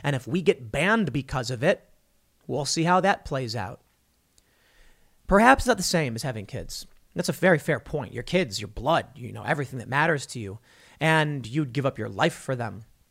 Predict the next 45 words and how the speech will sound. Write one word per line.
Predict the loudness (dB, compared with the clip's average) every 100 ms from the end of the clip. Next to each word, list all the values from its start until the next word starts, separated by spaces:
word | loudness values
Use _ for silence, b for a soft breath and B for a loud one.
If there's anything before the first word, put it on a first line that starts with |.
| _ _ _ _ _ -8 -2
Employees, | 2 8 8 8
not | 2
the | -4
same, | -6 -4
but | -4
still | 0 2
a | 2
responsibility. | 0 0 -2 -4 -6 -6
So | -2
I | 0
won't | 0 0
act | -2 -2
like | -6
they're | -6
the | -8
same | -6 -8
as | -6
children. | -6 -4 -6 -6
That, | -6 -6
that | -8
would | -8
be | -4
ridiculous. | -2 -2 -4 -8 -12 _ B B B
But | 2
I | 2
do | 4 4
have | 4 2
people | 0 -2 0 -2 -4 B B
who | 2 4
rely | 4 4 2
on | 0 -4
me | -6 -10 -14 _ -4
and | -2 0
who | 0
would | 0
face | 0 -2 -2
very | -2 -2
serious | -2 -2 -2 0 -2 -2
hardship, | 0 0 -2 -6 -6 _ -6
potentially | -2 -2 -2 -2
not | -2 -2
being | -4
able | -4 -4
to | -8 -6
eat, | -6 -6